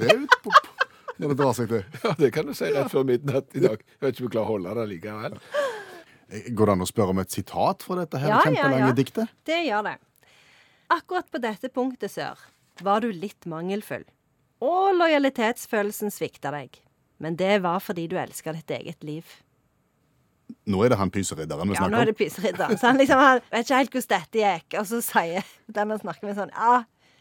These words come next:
Speaker 3: litt, litt slapt kanskje, men jeg skjønner at du er redd for å dø. Det, og det tror jeg vi alle kan forstå.
Speaker 1: Det handler om oss som mennesker, dette her.
Speaker 3: Ja,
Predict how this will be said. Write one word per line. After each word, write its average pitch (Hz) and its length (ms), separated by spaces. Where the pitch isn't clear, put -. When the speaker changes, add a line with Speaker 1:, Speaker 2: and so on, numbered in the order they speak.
Speaker 3:
litt, 381 400
litt 392 240
slapt 277 240
kanskje, 233 320
men 254 180
jeg - 320
skjønner 285 320
at 208 80
du 247 140
er 214 160
redd 190 160
for 196 160
å - 80
dø. 156 160
Det, 240 160
og 262 160
det 294 160
tror 277 160
jeg 240 100
vi 240 100
alle 151 320
kan 196 160
forstå. 165 320
Speaker 1:
Det 85 100
handler 101 240
om 85 80
oss - 160
som 87 80
mennesker, 90 320
dette 151 240
her. - 80
Speaker 3:
Ja, 127 100